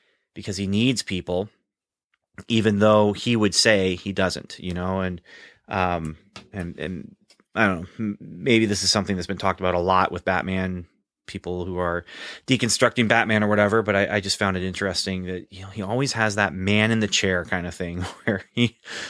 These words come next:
makes it easier to write for him. But yeah,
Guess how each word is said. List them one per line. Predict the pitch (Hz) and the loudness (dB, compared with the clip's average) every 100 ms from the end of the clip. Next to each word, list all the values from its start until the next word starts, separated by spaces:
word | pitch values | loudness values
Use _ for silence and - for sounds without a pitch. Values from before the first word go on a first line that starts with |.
| - _ _ _ | -16 _ _ _
makes | - - | -10 -6
it | 95 | -2
easier | 98 110 | 2 4
to | |
write | 127 185 165 | 6 6 6
for | 165 156 | 6 6
him. | 151 151 151 143 _ _ _ 78 - | 6 4 2 -2 _ _ _ -20 -18
But | 92 90 92 85 - _ _ _ _ - - - - _ _ - | -16 -4 -2 -2 -6 _ _ _ _ -20 -20 -20 -20 _ _ -20
yeah, | 87 73 | -16 -16